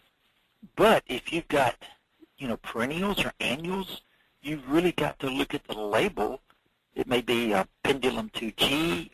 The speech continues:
or it may be, you, you know, there's a number of different herbicides out there, but you've got to look at the label and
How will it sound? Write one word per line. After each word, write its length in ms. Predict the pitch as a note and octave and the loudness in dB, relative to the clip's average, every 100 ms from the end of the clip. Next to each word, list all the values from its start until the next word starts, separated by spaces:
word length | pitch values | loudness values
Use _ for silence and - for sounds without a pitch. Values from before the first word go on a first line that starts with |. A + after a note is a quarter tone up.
| - | -2
or 160 | G3 | -2
it 60 | F3+ | -2
may 80 | A3 | -10
be, 340 | G#3 G#3 G3+ - _ _ | -8 -8 -8 -12 _ _
you, 180 | - F#3 - | -6 -6 0
you 120 | E3+ | 6
know, 120 | D#3 | 6
there's 260 | D#3 B2+ - | 4 0 0
a 60 | |
number 360 | B2+ C3 D#3+ F3 | 0 2 2 2
of 120 | C3+ | 0
different 300 | D3+ - - | -2 -6 -8
herbicides 540 | - E3+ F3 B2 A#2 - | -6 -4 -4 -2 -2 -2
out 180 | A2+ | -4
there, 140 | - B2 | -4 -6
but 160 | A2+ - | -6 -10
you've 240 | A#2+ - | -10 -8
got 340 | - D#3 E3 - | 2 4 4 -2
to 100 | - | -4
look 320 | D#3 D3 D3+ | 0 0 -2
at 100 | D3+ | -4
the 100 | - | -4
label 580 | B2 B2+ D3+ D#3 A#2+ A#2 - _ _ _ - | -2 2 4 4 0 -4 -8 _ _ _ -6
and 140 | C3+ | -4